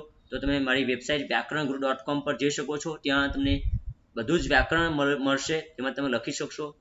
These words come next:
નિબંધો પણ ત્યાં available છે, બધા નિબંધો તમે લખી શકશો. બીજું, આ જે video છે એની ડિસ્ક્રિપ્શનમાં મેં ઘણા બધા video જે આપણે વ્યાકરણના video બનાવ્યા છે, ઉપયોગી video, એ બધા વીડિયોની લિંક આ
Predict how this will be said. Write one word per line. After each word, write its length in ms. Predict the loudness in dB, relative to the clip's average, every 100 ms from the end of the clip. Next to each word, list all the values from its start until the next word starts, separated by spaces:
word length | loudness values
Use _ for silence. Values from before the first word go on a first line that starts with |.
| -6
નિબંધો 280 | -4 -2 -2
પણ 160 | -2
ત્યાં 160 | -2 2
available 320 | 2 2 0
છે, 140 | -2
બધા 200 | -4 -2
નિબંધો 320 | 0 -2 -2 0
તમે 120 | -2
લખી 140 | -2 -6
શકશો. 400 | -8 -6 -8 -8 _ _ _ _ -2
બીજું, 380 | 0 2 -2 -6 -14 -12 0
આ 360 | 4 4 2 -6
જે 380 | -4 -2 -2 -6 _ _ _ _ _ _ _ _ _ _ _ _ _ _ -20 _ _ -20 _ _ _ _ _
video 280 | -6 6 6
છે 140 | 8 4
એની 140 | 2
ડિસ્ક્રિપ્શનમાં 600 | 0 -2 -2 0 2 0 -2 -10 -4
મેં 140 | 0 2
ઘણા 200 | 4 4
બધા 200 | 4 4
video 340 | 2 4 4
જે 160 | 4 2
આપણે 160 | 2
વ્યાકરણના 360 | 0 0 0 0
video 240 | 0 0
બનાવ્યા 340 | 2 2 4 4
છે, 280 | 2 -4 -2 -4
ઉપયોગી 320 | -2 -2 0 0
video, 340 | 0 -2 -4 _ _ -8
એ 40 |
બધા 220 | 0 2
વીડિયોની 300 | 4 2 2
લિંક 240 | 2 2 0 -4
આ 240 | 0 2